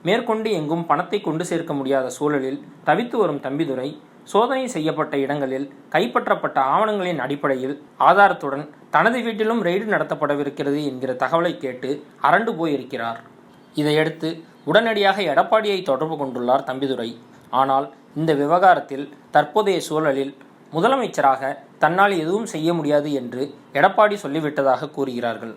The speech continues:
இதனைத் தொடர்ந்து டெல்லியில் உள்ள தனது தொடர்புகள் மூலம் வருமான வரித்துறை நெருக்கடியை சமாளிக்க தம்பிதுரை முயற்சி மேற்கொண்டுள்ளார்.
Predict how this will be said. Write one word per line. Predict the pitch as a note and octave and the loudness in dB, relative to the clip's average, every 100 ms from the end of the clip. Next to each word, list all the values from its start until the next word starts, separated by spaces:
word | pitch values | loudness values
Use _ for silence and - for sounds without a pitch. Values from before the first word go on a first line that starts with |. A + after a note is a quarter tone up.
| - - - - | -18 -20 -20 -10
இதனைத் | C3+ C#3+ C#3+ - | -2 0 0 0
தொடர்ந்து | C#3+ D#3+ C#3 C#3 - - - | 2 2 0 -6 -8 -16 -6
டெல்லியில் | D#3 G3 C#4 C4+ F#3 | 0 0 0 -2 0
உள்ள | D#3 D3+ | 2 2
தனது | D3 D3 C#3 C3 | 0 -2 -4 0
தொடர்புகள் | C#3+ F3 G3 F#3+ F3+ C#3 | 2 2 0 0 -2 -2
மூலம் | C3+ C#3 - - - | -2 -4 -8 -12 2
வருமான | D3+ A3+ B3 A#3 | 2 4 2 0
வரித்துறை | D#3+ D3 D#3 D3 | -2 -4 -2 -2
நெருக்கடியை | C#3 C#3+ - E3 D#3 | -2 -4 -2 -2 -2
சமாளிக்க | D3 C3+ D3+ D#3 A#2+ C3 C#3 - - | -2 0 2 2 -2 -6 -6 -8 -2
தம்பிதுரை | D3 A3 A3 E3+ E3+ | 0 0 0 0 0
முயற்சி | D3 E3 G3+ G3 | 0 -2 -2 -4
மேற்கொண்டுள்ளார். | C#3+ C#3 C3+ B2 A#2+ A#2 A#2+ | -4 -4 -6 -4 -4 -2 -4